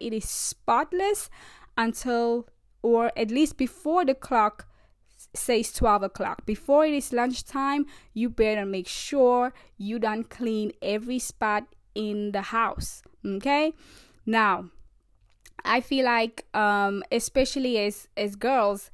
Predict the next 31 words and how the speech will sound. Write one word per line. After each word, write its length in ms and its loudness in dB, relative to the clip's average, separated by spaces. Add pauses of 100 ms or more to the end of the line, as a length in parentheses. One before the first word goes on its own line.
(200)
you 140 -4
know, 280 0
having 500 2
a 60 0
lazy 300 0
day 200 0
or 60 0
being 440 0 (180)
lazy 680 -2 (260)
or 180 -2
ref-, 420 -6
being 260 -2
referred 500 -4
to 260 -2
as, 320 -4
"Oh, 260 0
you're 280 -2
lazy." 480 -4
That 260 0
was 160 -2
such 340 -2 (140)
a 100 -2
bad 480 -4
thing, 280 -2
especially 800 -4
for 420 -4
a 100 -6
young 320 -4
girl 320 -4
growing 420 -2
up. 260 -6